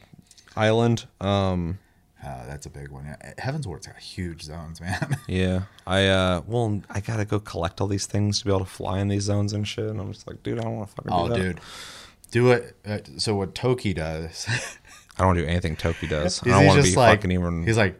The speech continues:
Speaker 2: "Hey, just fly me to all these points." <laughs> Like,
Speaker 1: Nobody,
Speaker 2: okay.
Speaker 1: nobody needs to be connecting us.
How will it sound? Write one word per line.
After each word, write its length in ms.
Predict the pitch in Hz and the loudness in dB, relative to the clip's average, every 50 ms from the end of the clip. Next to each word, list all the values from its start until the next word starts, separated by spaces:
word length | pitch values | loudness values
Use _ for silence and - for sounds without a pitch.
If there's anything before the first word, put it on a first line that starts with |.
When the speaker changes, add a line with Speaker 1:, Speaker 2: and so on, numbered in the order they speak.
| _ _ | _ _
Speaker 2:
"Hey, 140 | - 113 107 | 2 4 4
just 160 | 110 110 - | 4 2 6
fly 160 | - 143 143 143 | 8 8 8 8
me 80 | 135 | 6
to 60 | 123 110 | 6 4
all 80 | 107 107 | 4 4
these 100 | 101 - | 2 0
points." 420 | - - 95 87 73 69 - - - _ - | -2 -4 -4 -4 -4 -8 -12 -16 -16 _ -8
<laughs> 280 | - - - - - - _ _ _ _ - | -6 -4 -4 -4 -6 -10 _ _ _ _ -14
Like, 120 | - 90 - | -12 -6 -2
Speaker 1:
Nobody, 300 | 95 95 92 92 92 90 | 0 0 2 2 2 2
Speaker 2:
okay. 140 | 85 80 - - | 2 0 -2 0
Speaker 1:
nobody 480 | 92 92 92 92 90 87 85 80 73 - - | 2 4 4 4 4 4 2 0 -2 -4 -4
needs 260 | 82 85 85 85 87 | -2 0 0 0 -2
to 40 | 90 | -2
be 140 | 87 90 90 | -4 -4 -2
connecting 400 | - - 92 87 - - 85 85 | 0 0 0 0 0 -2 0 0
us. 220 | 85 80 - - | 0 0 -2 -6